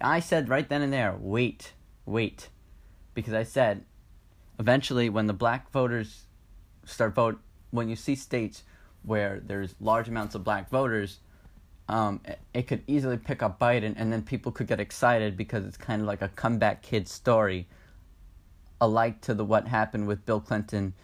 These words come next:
in nineteen ninety-two and nineteen ninety-six. Um, but people don't listen to me because I'm just a screaming teenager. So,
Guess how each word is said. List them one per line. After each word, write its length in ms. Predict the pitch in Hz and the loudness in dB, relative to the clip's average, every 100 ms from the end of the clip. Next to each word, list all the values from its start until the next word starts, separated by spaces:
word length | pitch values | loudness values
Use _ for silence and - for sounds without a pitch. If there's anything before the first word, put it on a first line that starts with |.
| - - | -20 -6
in 160 | 113 101 | -2 0
nineteen 340 | 104 101 110 | 0 0 -2
ninety-two 760 | 104 104 98 95 - - 113 107 | 0 0 -2 -6 -10 -4 -2 -2
and 180 | - 110 | 0 2
nineteen 280 | 107 101 104 | 2 0 -4
ninety-six. 640 | 95 92 95 - - - - - - - - - - | -4 -4 -4 -4 -6 -8 -20 -20 -20 -20 -20 -20 -10
Um, 600 | 107 95 92 90 90 90 92 - - - - | -6 -4 -4 -6 -6 -10 -14 -20 -20 -20 -8
but 260 | - 131 - - - - - - - | 0 0 0 -14 -20 -20 -20 -20 -8
people 220 | - 123 113 | -2 0 0
don't 120 | 101 | 0
listen 240 | 98 - | 0 -2
to 60 | 98 | -4
me 120 | 95 | -4
because 520 | 92 92 98 87 - - - - - - | -4 -4 -4 -4 -10 -20 -20 -20 -18 -2
I'm 160 | 107 | 0
just 180 | 104 98 | 0 -2
a 40 | |
screaming 380 | 98 - 104 95 | -6 -2 -2 -2
teenager. 500 | 90 95 90 85 95 98 | -2 -2 -2 -4 -6 -4
So, 340 | 120 110 107 | 0 2 0